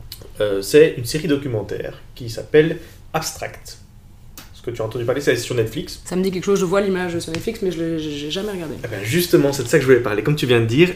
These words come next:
Speaker 1: je vois l'image. Et c'est un point important que cette série documentaire met en avant. Donc en fait, c'est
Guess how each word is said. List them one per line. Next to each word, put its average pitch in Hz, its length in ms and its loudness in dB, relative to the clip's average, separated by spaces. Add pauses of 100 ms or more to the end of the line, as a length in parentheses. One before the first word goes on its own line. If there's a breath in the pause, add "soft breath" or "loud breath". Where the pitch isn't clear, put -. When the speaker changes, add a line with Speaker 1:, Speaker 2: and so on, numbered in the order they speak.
Speaker 1:
je 120 120 4
vois 120 200 4
l'image. 101 420 -4
Et 113 60 -4
c'est 117 180 0
un 113 240 2
point 165 260 0
important 147 640 0
que 120 180 6
cette 117 380 0
série 135 240 0
documentaire 123 500 2
met 123 100 2
en 113 80 4
avant. 104 180 0
Donc 117 180 0
en 123 60 2
fait, 175 160 2
c'est 147 320 2